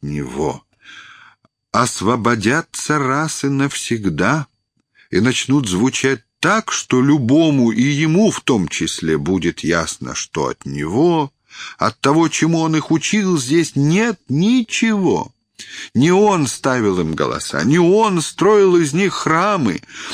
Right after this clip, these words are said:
не Он учил их каяться Господу. Нет, просто есть они и Бог,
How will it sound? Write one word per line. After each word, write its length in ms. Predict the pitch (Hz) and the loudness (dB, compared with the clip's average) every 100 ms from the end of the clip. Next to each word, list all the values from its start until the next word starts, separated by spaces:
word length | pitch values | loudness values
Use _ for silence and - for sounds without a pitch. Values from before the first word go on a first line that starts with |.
| - - | -10 2
не 160 | 123 | 4
Он 240 | 185 233 226 | 6 4 2
учил 360 | 208 190 214 | 0 0 0
их 200 | 208 - | 0 -2
каяться 560 | - 185 180 - - 156 | -2 0 0 -2 -4 -2
Господу. 640 | 107 127 - 87 71 57 - _ _ _ _ _ _ _ | 2 0 -2 -6 -4 -6 -6 _ _ _ _ _ _ _
Нет, 420 | 101 104 - - _ _ _ _ | -2 -2 -4 -14 _ _ _ _
просто 340 | - 107 - 98 | -2 0 2 0
есть 440 | 104 120 - - | 2 0 -4 -6
они 380 | 98 90 165 175 | -4 2 0 0
и 200 | - 135 | -2 -2
Бог, 580 | 87 87 87 - - | 2 0 0 -6 -16